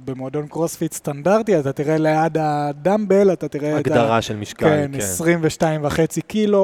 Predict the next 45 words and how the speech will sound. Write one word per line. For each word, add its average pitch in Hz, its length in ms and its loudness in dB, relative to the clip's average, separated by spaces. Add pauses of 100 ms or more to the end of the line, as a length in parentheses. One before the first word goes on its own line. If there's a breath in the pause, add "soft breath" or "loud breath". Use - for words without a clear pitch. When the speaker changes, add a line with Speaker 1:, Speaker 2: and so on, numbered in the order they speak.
(100)
Speaker 1:
או 170 120 -2
חמש, 156 560 -6
זאת - 200 -10
אומרת, 185 240 -6
הם 160 100 -8
מגדירים 147 420 -4
לך 180 200 -4
גם 143 180 -4
באיזה 139 340 -2
משקל 131 300 -8
לעבוד. 110 420 -8 (520 soft breath)
וזה 120 180 -2
משהו 170 240 -6
שכאן - 800 -12
פשוט 135 260 -12
לא 135 80 -8
קורה. 135 300 -6 (420 soft breath)
זאת - 100 -20
אומרת, 117 220 -16
יש 131 120 -14
לך - 140 -14
בנץ' 160 240 -6
פרס, 190 260 -6
אני 135 120 -16
לא 170 60 -6
אומר 208 140 -4
לך 156 240 -6
כמה 131 240 -8
לעבוד, 110 380 -12
אני 117 100 -16
לא 131 40 -10
אומר 160 200 -6
לך 143 240 -8
בכמה 185 580 -4
אחוזים 175 560 -6
מהאחד 160 420 -6
הרם 156 300 -4
אתה 147 140 -12
צריך 139 340 -10
לעבוד. 117 360 -12
Speaker 2:
כן. 113 160 -2 (400 loud breath)
Speaker 1:
כן, 180 200 -2 (300)
אני 123 100 -16
רוצה 117 200 -14
שתעבוד, 170 520 -2